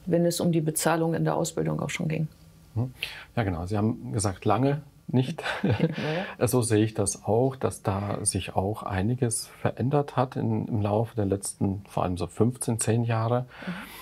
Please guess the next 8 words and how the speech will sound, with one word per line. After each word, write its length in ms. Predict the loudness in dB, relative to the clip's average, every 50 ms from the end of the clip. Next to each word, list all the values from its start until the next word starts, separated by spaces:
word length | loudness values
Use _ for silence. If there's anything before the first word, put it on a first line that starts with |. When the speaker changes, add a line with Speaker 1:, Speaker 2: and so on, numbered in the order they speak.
| -18 -16 -14 -14 -12 -6 0
Speaker 1:
Mhm. 80 | 2
Speaker 2:
Ähm, 280 | 4 4 4 4 0 0
so 180 | 0 0 0
dass 400 | 2 2 2 2 2 2 2 0
gerade, 640 | -2 -4 -2 0 0 2 2 2 4 4 2 2 0 0 2
ähm, 400 | 2 2 2 0 -2 -4 -6 -8 -12 -18 _ _ _ _ _ _ _ -20 -20 -20 -14 -8
das 240 | -4 -4 -2 -2 0
Ausbildungsgehalt 1400 | 2 2 2 2 2 2 4 4 4 4 2 2 2 0 2 2 0 0 0 0 2 2 2 2 0 -4 -12